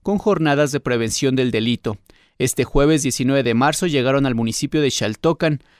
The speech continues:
atendiendo a estudiantes de la preparatoria Benito Juárez y secundaria general Tlahuicole.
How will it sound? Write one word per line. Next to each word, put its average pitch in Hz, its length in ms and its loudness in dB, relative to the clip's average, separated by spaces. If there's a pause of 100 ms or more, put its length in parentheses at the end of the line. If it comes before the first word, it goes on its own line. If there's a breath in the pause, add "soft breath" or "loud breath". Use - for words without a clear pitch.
(120)
atendiendo 160 580 2
a 151 40 0
estudiantes 139 520 -2
de 143 80 -2
la 120 140 2
preparatoria 135 720 -2
Benito 123 360 -2
Juárez 147 560 0
y 185 120 -6
secundaria 156 580 -2
general 120 420 -2
Tlahuicole. 110 880 -4